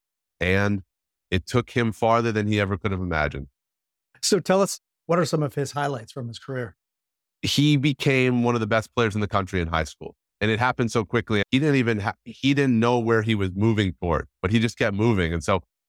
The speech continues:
Speaker 1: became one of the most highly recruited players in, in the United States in high school, went to the University of Tennessee, was a four-time All S E C player, teamed with Bernard King, who's this legendary N B A basketball player, another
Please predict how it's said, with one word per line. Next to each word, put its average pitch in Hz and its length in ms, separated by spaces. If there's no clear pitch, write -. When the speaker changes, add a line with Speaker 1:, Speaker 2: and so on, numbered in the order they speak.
Speaker 1:
became 117 360
one 117 120
of 107 60
the 104 120
most 98 260
highly 110 200
recruited 107 340
players 104 320
in, 98 240
in 98 80
the 98 80
United 98 240
States 98 300
in 95 80
high 95 180
school, 98 400
went 104 160
to 95 60
the 101 80
University 101 400
of 87 60
Tennessee, 92 600
was 90 100
a 92 100
four-time 101 560
All 98 200
S 95 180
E 98 80
C 98 200
player, 95 420
teamed 101 280
with 101 160
Bernard 98 380
King, 98 380
who's 92 160
this 85 160
legendary 107 520
N 101 100
B 101 80
A 95 100
basketball 92 480
player, 98 220
another 95 420